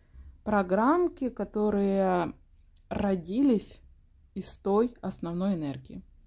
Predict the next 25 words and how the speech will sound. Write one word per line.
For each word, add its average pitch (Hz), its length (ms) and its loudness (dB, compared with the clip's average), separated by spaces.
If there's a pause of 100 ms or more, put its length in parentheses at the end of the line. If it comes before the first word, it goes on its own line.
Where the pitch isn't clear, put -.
(460)
Так 180 200 -10
понятно? 208 460 -6 (180)
Надеюсь, 202 360 -10
понятно. 170 400 -14 (1400)
И 202 80 -2
вот, 202 340 0 (540)
для 208 320 0
вашей 247 420 0
души 214 420 -4
это 208 380 -4
был 220 240 0
такой 196 340 -6
ход 226 300 -2
конём, 247 540 0 (120)
так - 160 -14
сказать, 214 720 -2 (100)
э, 196 300 -8
чтобы 202 300 -8
прожить 214 640 -2 (920)
тот 226 320 2
негативный 202 800 0
опыт, 214 540 -4 (540)
который 208 500 2
вы 202 200 0
себе 202 560 -2